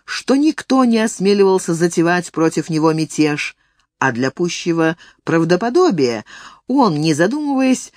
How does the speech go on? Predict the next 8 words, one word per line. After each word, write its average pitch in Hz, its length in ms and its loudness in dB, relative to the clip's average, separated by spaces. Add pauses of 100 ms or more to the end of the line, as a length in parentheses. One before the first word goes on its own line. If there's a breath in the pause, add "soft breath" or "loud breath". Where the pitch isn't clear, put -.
(120)
принесёт 330 500 2
в 156 80 -2
жертву 143 440 0
парочку 131 560 -4
жизней. 104 600 -8 (640)
«Верно», — 127 760 -2
согласился 123 640 -4
отец, — 131 440 -4